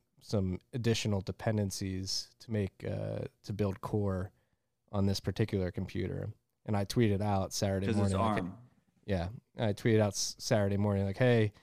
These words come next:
Speaker 1: uh, I'm gonna try and build Bitcoin Core from source on my new, uh, M one. Wish me luck, freaks." And Jack saw that tweet apparently, and he reached out to me. He's like, "Hey, I just did the same thing. Like, you're gonna need to, to add,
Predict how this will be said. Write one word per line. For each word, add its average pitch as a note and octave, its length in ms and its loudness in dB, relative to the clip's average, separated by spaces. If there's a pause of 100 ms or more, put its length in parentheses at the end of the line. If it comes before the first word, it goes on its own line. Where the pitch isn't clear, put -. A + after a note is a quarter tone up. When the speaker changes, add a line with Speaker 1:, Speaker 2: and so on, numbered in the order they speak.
(600)
Speaker 1:
uh, G2 480 2 (440)
I'm A2 160 2
gonna G2+ 140 4
try G#2 240 4
and G2+ 80 4
build G2+ 180 2
Bitcoin G2 380 0
Core G#2 220 0
from G2 160 -2
source F#2+ 640 2
on G2 140 0
my F#2+ 60 0
new, F#2+ 380 2 (400)
uh, F#2+ 300 -6 (200)
M G#2 180 0
one. F#2 420 0 (460)
Wish G2+ 180 -2
me F#2+ 120 0
luck, F#2+ 220 0
freaks." - 580 -6 (260)
And F2+ 420 -4 (600)
Jack G2 320 0
saw F#2+ 200 0
that F#2 160 -2
tweet F#2 220 -4
apparently, F#2 540 -4
and F#2 240 -4 (340)
he A2 80 -2
reached G2+ 240 2
out G2+ 200 4
to G#2+ 80 0
me. G2 60 2
He's F#2 120 -2
like, F#2+ 120 -4
"Hey, A2 180 4
I G2 100 4
just F#2+ 200 -4
did F#2 120 -4
the G2 80 -4
same F#2 280 0
thing. F#2+ 440 -2
Like, F2+ 180 -10
you're G2+ 140 -4
gonna F#2+ 160 -2
need F#2+ 180 -4
to, F#2+ 400 -4
to - 180 -2
add, F#2+ 400 -2